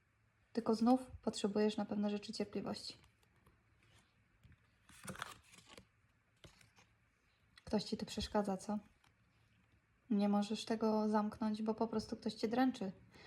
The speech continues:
Jakaś zła energia. Jakiś toksyk, manipulant lub twojego nie pozwala ci odejść, zamknąć, domknąć pewne rzeczy,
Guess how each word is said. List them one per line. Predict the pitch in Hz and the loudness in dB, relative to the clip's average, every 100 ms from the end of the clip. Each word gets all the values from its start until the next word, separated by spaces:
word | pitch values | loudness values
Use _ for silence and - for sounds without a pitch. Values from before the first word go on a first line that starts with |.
| - - - - - - - | -20 -20 -20 -20 -20 -14 -4
Jakaś | 220 202 | 0 2
zła | 202 214 | 4 4
energia. | 220 214 202 208 - - - - - - _ _ _ _ _ _ _ _ - | 4 2 0 -6 -10 -20 -20 -20 -20 -20 _ _ _ _ _ _ _ _ -8
Jakiś | 208 208 - | -8 -6 -2
toksyk, | - - 262 262 - - | -2 0 -2 -2 -12 -2
manipulant | 196 190 196 196 240 - - _ _ _ - - - | -2 0 0 2 0 -4 -20 _ _ _ -20 -10 0
lub | 196 190 - - - - | 0 2 6 6 6 0
twojego | - 196 190 190 214 262 - - - - - | -2 0 0 2 2 0 -4 -20 -20 -12 -6
nie | |
pozwala | 208 190 196 196 | -4 0 0 0
ci | - 240 262 | -2 -2 0
odejść, | 202 220 226 | 2 2 2
zamknąć, | 202 202 - 247 247 | 0 0 2 0 2
domknąć | 202 202 254 247 | 0 0 0 2
pewne | 226 214 208 | 2 2 2
rzeczy, | 214 247 | 0 0